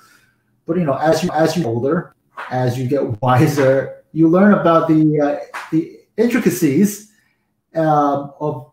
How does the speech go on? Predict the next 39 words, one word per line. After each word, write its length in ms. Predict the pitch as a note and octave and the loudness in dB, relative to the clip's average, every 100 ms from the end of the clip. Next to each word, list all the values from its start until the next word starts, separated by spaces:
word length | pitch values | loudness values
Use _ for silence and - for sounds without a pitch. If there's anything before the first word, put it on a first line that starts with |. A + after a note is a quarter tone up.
| _ _ E3 | _ _ -6
different 260 | D#3+ D#3+ | -4 -4
political 300 | D#3 D#3+ C#3 | -2 -2 -2
thought, 500 | C3 B2+ A2+ - - _ - - - | -4 -2 -2 -2 -6 _ -16 -14 -6
and 120 | D#3 | 2
you 100 | G#3 | 4
can 140 | G3+ D#3+ | 4 0
see 280 | - B3+ | -4 0
that, 160 | D#3 B2+ F3+ | 2 2 0
okay, 280 | F3+ C#3 | 0 0
wow, 320 | D3 C#3+ - C3+ | 0 -4 -6 -10
you 60 | C#3+ | -8
know, 240 | C3+ C#3+ | -6 -6
if 100 | D3 | -4
I 60 | D#3 | 0
really 260 | F3 C#4 | 2 2
wanted 240 | G3+ E3 - C3+ | 0 -2 -2 -2
to 60 | |
help 280 | A2 D3+ C4+ | 0 -2 -4
some, 360 | - C3+ C3 - - - - | -6 -6 -6 -10 -20 -20 -8
to 140 | D#3 | -6
help 260 | A#2+ D#3 D#3+ | -2 -2 -2
a 380 | C#3+ C3 B2+ B2 | -2 -2 -2 -6
child 400 | - C3 C3+ C#3+ | -6 -4 -4 -4
or 220 | C#3 C#3 | -4 -6
to 80 | C3 | -6
help 240 | C#3 D3 D3 | -6 -6 -2
a 220 | C3 - | -4 -4
poor 260 | - D3 - | -4 -4 -2
family, 460 | C3 B2 C3 C3 - _ _ _ _ _ | -6 -4 -4 -8 -14 _ _ _ _ _
socialism 680 | - F#3 F3+ E3 D#3+ D#3 | -6 -4 0 0 0 -2
is 120 | C#3+ C#3 | -2 -2
actually 380 | C#3 - C3+ B2 | -4 -4 -4 -2
not 260 | A#2+ B2 | -2 -6
the 60 | B2 | -4
way 140 | A#2+ | -4
to 120 | A#2 | -2
go 140 | A#2 A#2 | -2 -2
about 280 | A#2+ A#2 | 0 -2
it. 100 | G2 | -2